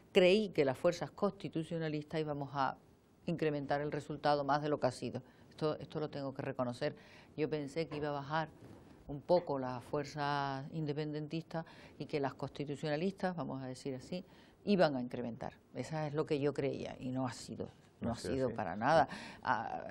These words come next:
Speaker 1: incluso... Por
Speaker 2: Bueno,
Speaker 1: una
Speaker 2: ha bajado un poco con respecto a dos mil quince, ¿no? Un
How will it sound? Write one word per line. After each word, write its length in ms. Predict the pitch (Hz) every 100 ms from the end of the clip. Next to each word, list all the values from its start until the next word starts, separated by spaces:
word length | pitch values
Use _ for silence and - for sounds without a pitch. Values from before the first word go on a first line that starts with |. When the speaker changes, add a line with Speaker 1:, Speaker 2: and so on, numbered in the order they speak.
| 87 -
Speaker 1:
incluso... 840 | 147 139 - 175 170 - 196 202 - - -
Por 80 | 151
Speaker 2:
Bueno, 120 | 175
Speaker 1:
una 100 | 180
Speaker 2:
ha 20 |
bajado 300 | 151 180 185
un 100 | 156
poco 240 | 190 190 110
con 120 | 104
respecto 600 | 107 - 120 123 113 -
a 300 | 107 104 101
dos 120 | 98
mil 160 | 104 98
quince, 400 | 196 165 - 98
¿no? 320 | 127 180 147
Un 100 | 151